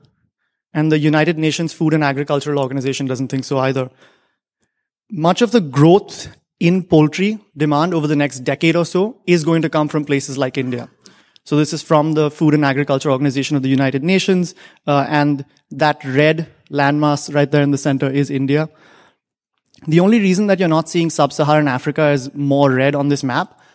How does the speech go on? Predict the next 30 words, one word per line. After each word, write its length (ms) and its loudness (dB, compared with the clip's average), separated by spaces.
is 160 0
because 440 0
it's 140 -4
in 120 2
the 60 2
next 220 -2
decade, 420 0
and 100 -2
perhaps 320 0
incomes 360 0
haven't 260 0
risen 320 0
just 240 -6
yet 320 -4
to, 200 0
to 100 2
meet 280 4
what 200 -2
we 100 0
would 120 0
expect. 420 -12
So 240 2
if 180 2
we're 100 6
gonna 260 4
address 420 2
this 180 0
growing 320 4
poultry 340 0
demand, 460 -2